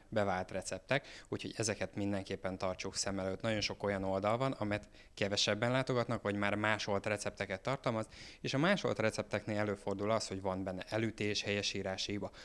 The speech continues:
Ahol esetleg már sok a helyesírási hiba, ott érdemes gyanakodni arra, hogy nem biztos, hogy klappolni fog az a recept. Én pedig most készültem egy nagyon finom rozmaringos kacsamellel,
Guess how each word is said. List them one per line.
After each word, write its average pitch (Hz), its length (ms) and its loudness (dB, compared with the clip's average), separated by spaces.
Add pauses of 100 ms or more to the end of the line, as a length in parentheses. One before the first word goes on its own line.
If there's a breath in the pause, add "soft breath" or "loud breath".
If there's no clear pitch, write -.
(160 loud breath)
Ahol 156 240 6
esetleg 110 380 4
már 107 140 4
sok - 200 0
a 107 60 4
helyesírási 104 800 2
hiba, 110 240 2
ott 101 160 0
érdemes 101 300 0
gyanakodni 101 480 -2
arra, 101 220 2
hogy 98 120 2
nem 101 200 2
biztos, 98 300 -2
hogy 101 240 -4
klappolni 101 420 -2
fog 98 180 -6
az 95 120 -2
a 98 60 -2
recept. 95 460 -6 (480 loud breath)
Én 123 260 2
pedig 107 220 2
most 101 220 0
készültem 101 520 2
egy 98 100 0
nagyon 98 320 0
finom 98 440 -2 (120)
rozmaringos 101 720 2
kacsamellel, 98 840 4